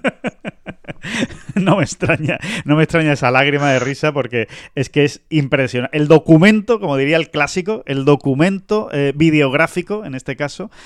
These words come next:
de Larrazábal es, eh, espectacular porque es una, es una mezcla de, de, <laughs> de, pues eso, de, de, de, de risa, ¿no? De, de simpatía, de dolor,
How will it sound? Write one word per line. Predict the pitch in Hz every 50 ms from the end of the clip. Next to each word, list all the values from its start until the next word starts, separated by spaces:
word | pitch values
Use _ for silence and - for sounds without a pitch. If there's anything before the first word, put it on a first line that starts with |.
| - - _
de | - 127 131
Larrazábal | 131 127 123 123 110 - 139 147 165 180 180 - -
es, | - 123 131 143 139 - - 143
eh, | 131 123 120 120 - -
espectacular | 131 120 110 - - 120 - - - 123 107 101 113 117 123 113 104
porque | 98 113 104 -
es | - -
una, | 139 143 143 135 135 - - - - - - _ _
es | - 127 117
una | 160 160 175
mezcla | 170 175 160 - - - 170 165 156
de, | 160 151 147 143 139 139 135 131 - 135
de, | 131 127 127 123 123 123 123 -
<laughs> | 131 - - - 139 147 147 110 143 -
de, | 170 147 123 - - 143 - - - - -
pues | 131 120 -
eso, | 123 - - 127
de, | 120 120 -
de, | 131 123 123 123 120 120 120 117 113 -
de, | 123 123 123 120 110 113 - -
de | 135 - 113 104
risa, | 117 160 202 175 - 143 113 120
¿no? | 156
De, | 151 131 117
de | 120 120 113
simpatía, | - 135 127 117 - 117 104 - - 165 160 143 120 104 92 - - - _ _
de | 139 123 123
dolor, | 120 120 107 117 131 156 165 147 120 104